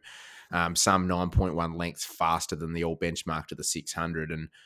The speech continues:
and Griff, who was fit, was the beneficiary of that tempo, beating Mojave Desert one point two lengths. I think third up here, Out to the Mile, drawn to get a great run in transit, should be peaking now. I, I think can turn the tables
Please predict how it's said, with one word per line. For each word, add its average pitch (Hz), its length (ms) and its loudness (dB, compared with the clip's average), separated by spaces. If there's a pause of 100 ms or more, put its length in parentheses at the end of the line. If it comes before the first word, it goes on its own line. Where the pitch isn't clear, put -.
(200)
and 90 140 -2
Griff, 110 380 10
who 107 120 6
was 90 160 2
fit, 90 400 2
was 82 140 -2
the 82 80 -2
beneficiary 87 640 0
of 82 120 -2
that - 200 -2
tempo, 80 400 0
beating 85 380 0
Mojave 82 460 0
Desert 82 340 -4
one 82 160 0
point 87 260 -4
two 80 240 -4
lengths. 80 480 -4 (380)
I 110 80 8
think 196 140 6
third 139 320 8
up 110 220 10
here, 90 300 4 (100)
Out 95 240 4
to - 120 -2
the 87 60 2
Mile, 82 560 0 (160)
drawn 98 300 4
to 98 40 0
get 87 200 2
a 85 60 2
great 85 380 4
run 87 160 4
in 80 140 -4
transit, 82 640 -2 (240)
should 107 320 4
be 92 140 4
peaking 92 440 0
now. 80 300 0
I, 87 280 6
I - 40 10
think - 220 -4
can 87 120 -2
turn 85 280 2
the 80 80 -2
tables 82 600 0